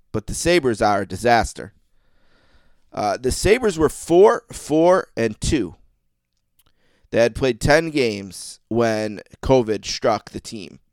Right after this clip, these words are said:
Uh, they had had a weekend with the Devils, where I think they won and lost one in O T.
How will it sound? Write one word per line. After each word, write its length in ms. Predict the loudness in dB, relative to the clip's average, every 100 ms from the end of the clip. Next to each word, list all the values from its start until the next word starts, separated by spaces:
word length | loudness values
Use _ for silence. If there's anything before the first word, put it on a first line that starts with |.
| _ _ _ _ _ _ _ _ _ _ _ _ _ _ _ -12
Uh, 200 | -6 -2
they 100 | 0
had 80 | 2
had 100 | 2
a 80 | 2
weekend 400 | -2 2 2 2
with 140 | -4
the 80 | 0
Devils, 720 | 6 8 8 4 2 -6 -14 _
where 120 | -2
I 60 | -2
think 220 | -6 -4
they 100 | -4
won 400 | 0 4 6 4
and 140 | 0
lost 340 | 4 4 4 0
one 180 | 0
in 120 | 0 -4
O 80 |
T. 480 | -4 -6 -6 -6 -10